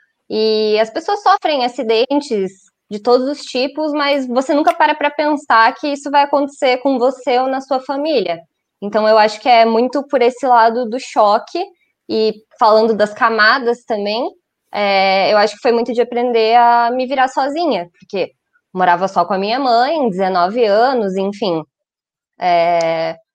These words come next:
muito nova ainda, muito inesperado pra isso que a gente tem em mente, que a morte sempre vai acontecer da mesma forma. Só quando você tiver adulto, crescido, com filho, que seus pais vão ver tudo.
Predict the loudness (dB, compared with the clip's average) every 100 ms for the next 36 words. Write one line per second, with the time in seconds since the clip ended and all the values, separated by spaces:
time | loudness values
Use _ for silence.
0 | _ _ _ _ -4 -2 0 4 4 4
1 | 4 4 4 2 2 2 2 -2 -2 -4
2 | -4 -6 -6 -2 2 4 2 -2 -6 0
3 | 0 0 -6 -6 -4 -4 -6 -6 -6 -6
4 | -6 -6 -8 -6 -2 -2 -4 -4 -2 0
5 | 0 -2 -2 -4 -4 -4 -2 -2 -2 0
6 | 0 0 -2 -2 -2 -2 -4 -6 -12 -6
7 | 0 0 0 -2 -2 -4 -4 -6 -6 -2
8 | -2 -2 -6 -4 -2 -2 -2 -6 -6 0
9 | 0 0 -2 -2 -4 -2 -2 -2 -2